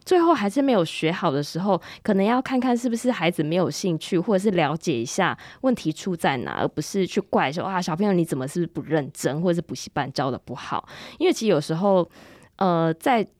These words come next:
就算去补习班啦，我觉得小朋友跟老师之间都会有一个适应期，就有可能是老师讲太快，那也有可能是小孩，呃，不够专心，所以会影响那个学习成果。那所以其实在挑选补习班的话，就是这边也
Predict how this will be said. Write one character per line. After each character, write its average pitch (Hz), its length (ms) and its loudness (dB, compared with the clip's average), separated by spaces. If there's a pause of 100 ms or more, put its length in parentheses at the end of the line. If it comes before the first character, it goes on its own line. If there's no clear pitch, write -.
(500)
就 330 140 2
算 277 160 2
去 262 120 0
补 160 140 -6
习 131 200 -6
班 143 240 0
啦， 131 140 0
我 131 100 -2
觉 - 80 0
得 226 40 4
小 151 140 0
朋 190 140 0
友 170 100 4
跟 175 160 2
老 139 100 2
师 151 200 -6
之 165 140 -2
间 151 280 0
都 180 100 4
会 180 140 4
有 139 60 4
一 - 20 0
个 131 100 0
适 156 260 0
应 139 140 0
期， - 340 -8 (220)
就 320 120 2
有 214 120 6
可 226 120 2
能 156 120 0
是 190 100 0
老 156 120 0
师 - 160 -4
讲 143 160 -2
太 - 200 -8
快， - 320 0 (500)
那 247 100 2
也 214 80 6
有 190 100 8
可 196 140 -2
能 147 100 -2
是 190 140 -2
小 143 200 -4
孩， 113 420 -6 (380)
呃， 139 180 -2
不 - 120 -10
够 190 200 4
专 147 300 0
心， 143 280 -4
所 208 140 2
以 190 60 6
会 226 140 4
影 160 120 2
响 143 180 -2
那 160 60 -2
个 160 100 -2
学 139 180 -4
习 165 240 -4
成 - 240 -6 (140)
果。 - 260 -2 (360)
那 277 160 2
所 277 120 2
以 247 100 8
其 214 260 0
实 208 60 4
在 208 220 2
挑 202 200 0
选 165 180 2
补 156 120 -2
习 151 200 -8
班 170 200 2
的 160 140 2
话， 165 280 2
就 190 160 0
是 190 120 4
这 202 120 0
边 190 200 2
也 139 180 4